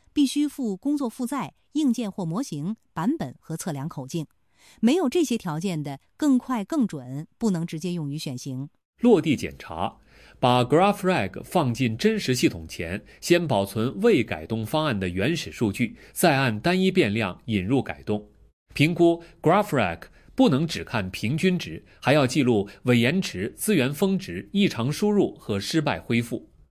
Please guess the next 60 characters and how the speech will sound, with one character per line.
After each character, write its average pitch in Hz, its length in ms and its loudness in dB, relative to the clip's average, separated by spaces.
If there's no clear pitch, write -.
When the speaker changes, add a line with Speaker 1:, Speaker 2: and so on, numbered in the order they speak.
Speaker 2:
复 190 160 8
盘 123 380 2
graph 170 340 4
rag 170 340 2
实 120 180 0
验 139 200 2
时， 90 380 -6
要 170 160 2
能 135 160 0
回 123 180 -2
答 110 160 0
三 185 240 0
个 143 80 0
问 113 160 0
题： 87 380 -10
改 107 200 2
善 143 240 0
来 98 160 0
自 123 160 -4
哪 87 220 -6
一 92 100 -4
步？ 127 300 0
代 175 220 2
价 127 180 0
转 85 280 -2
移 123 100 -2
到 147 120 0
了 95 100 -2
哪 85 200 -4
里？ 107 220 -4
指 143 180 4
标 185 240 4
不 185 120 2
达 107 160 0
标 165 240 0
时， 101 360 -6
如 165 200 2
何 151 160 0
停 156 320 -2
止 87 200 -8
并 113 200 -2
回 120 240 0
滚？ 101 240 -6
这 - 180 2
样 190 160 2
得 127 160 2
到 156 160 2
的 120 160 0
graph 139 300 -2
rag 147 300 -2
结 87 200 -10
论 113 200 0
不 143 140 2
是 202 100 0
一 123 120 2
张 135 260 -2
漂 156 180 0
亮 90 160 -4
截 107 160 -2
图， 98 360 -6